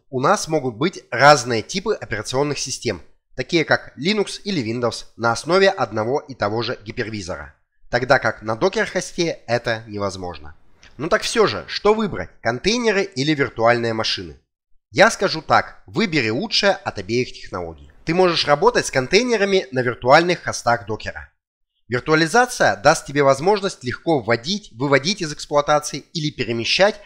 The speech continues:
большое количество докер-хостов, а контейнеризация быстро масштабироваться и легко обновляться. С таким подходом тебе не нужно создавать определённую виртуальную машину под конкретное приложение. Теперь задача этой виртуальной машины — запускать контейнеры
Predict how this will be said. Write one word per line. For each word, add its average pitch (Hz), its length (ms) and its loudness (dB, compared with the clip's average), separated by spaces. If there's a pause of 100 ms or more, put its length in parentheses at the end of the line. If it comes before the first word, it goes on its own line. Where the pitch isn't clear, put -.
(100)
большое 147 440 2
количество 135 540 -2
докер-хостов, 104 760 -8 (380)
а 135 100 4
контейнеризация 160 1080 0
быстро 143 240 -2
масштабироваться 190 800 0
и 117 80 -10
легко 127 460 -2
обновляться. 110 640 -4 (360)
С - 80 -20
таким 185 300 0
подходом 208 560 4 (160)
тебе 170 240 0
не 160 100 0
нужно 196 320 2
создавать 139 640 4
определённую 135 760 2
виртуальную 120 540 4
машину 180 400 -2
под - 180 -4
конкретное 113 520 -4
приложение. 104 640 -4 (420)
Теперь 214 260 0
задача 180 400 4
этой 117 140 -4
виртуальной 110 440 2
машины — 98 460 -6
запускать 170 440 0
контейнеры 113 640 -2